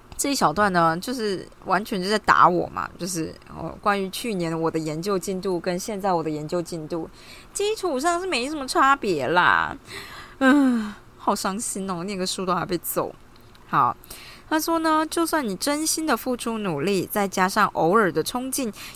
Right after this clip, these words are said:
要维持一个好习惯超过几天，感觉起来仍然很难。运动啊，静下心来，烹饪与写日记等等的习惯，做个一两天还可以，继续下去就让人觉得麻烦了。”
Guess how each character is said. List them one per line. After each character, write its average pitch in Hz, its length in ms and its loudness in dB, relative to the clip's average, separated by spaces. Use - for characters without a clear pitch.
要 349 100 6
维 269 200 4
持 262 160 -4
一 240 120 -2
个 285 100 -6
好 - 240 0
习 175 220 -2
惯 240 200 2
超 247 200 -4
过 294 120 -2
几 170 220 -4
天， 277 340 -6
感 156 200 -8
觉 226 160 -4
起 285 220 -2
来 202 300 2
仍 180 260 -2
然 208 240 0
很 165 300 -4
难。 147 260 -4
运 233 260 2
动 220 200 0
啊， 202 220 0
静 247 280 -4
下 240 160 0
心 277 240 -4
来， 202 260 2
烹 311 180 -2
饪 311 360 2
与 185 140 -6
写 180 240 0
日 214 160 -2
记 226 160 -2
等 180 180 -2
等 240 160 0
的 165 80 -2
习 156 180 -2
惯， 185 220 2
做 381 160 2
个 349 120 -2
一 381 100 2
两 262 180 2
天 247 160 -4
还 202 160 -2
可 170 220 0
以， 185 180 2
继 320 180 2
续 262 140 -4
下 208 180 2
去 196 200 -2
就 190 220 0
让 196 180 0
人 160 160 -4
觉 165 120 -4
得 156 80 -2
麻 156 240 0
烦 170 240 0
了。” 151 240 0